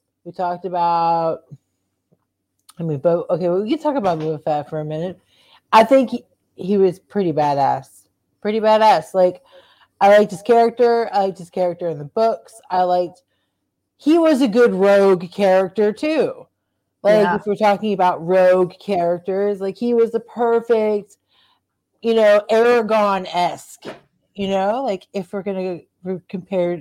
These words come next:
Speaker 1: Lord of the Rings, you know? Like, he came in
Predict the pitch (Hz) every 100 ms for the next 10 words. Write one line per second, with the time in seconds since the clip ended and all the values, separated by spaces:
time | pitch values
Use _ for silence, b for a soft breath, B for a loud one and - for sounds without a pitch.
0 | 147 165 160 160 160 156 156 156 185 -
1 | _ 202 190 185 202 226 208 185 180 _
2 | b b b _ 233 226 208 226 214 214
3 | 214 - 202 202 202 214 233